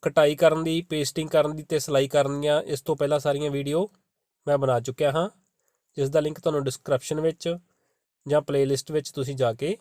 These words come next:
ਦੇਖ ਸਕਦੇ ਹੋ। ਇਹ ਸਿਲਾਈ ਲਗਾਉਣ ਤੋਂ ਬਾਅਦ,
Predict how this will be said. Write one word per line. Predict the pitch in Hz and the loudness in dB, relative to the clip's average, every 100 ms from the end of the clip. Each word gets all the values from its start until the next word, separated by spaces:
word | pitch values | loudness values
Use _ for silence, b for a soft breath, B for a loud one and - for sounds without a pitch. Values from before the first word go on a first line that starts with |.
| _ _ _ _ _ - | _ _ _ _ _ -4
ਦੇਖ | 139 120 | -2 -2
ਸਕਦੇ | - 110 69 - | -4 -12 -14 -20
ਹੋ। | - _ _ _ _ _ _ _ _ _ _ _ _ _ _ _ _ _ _ _ _ _ _ _ _ - | -20 _ _ _ _ _ _ _ _ _ _ _ _ _ _ _ _ _ _ _ _ _ _ _ _ 0
ਇਹ | |
ਸਿਲਾਈ | 190 190 170 | 2 6 6
ਲਗਾਉਣ | 175 165 170 | 6 4 4
ਤੋਂ | 175 | 4
ਬਾਅਦ, | 151 160 170 | 6 6 2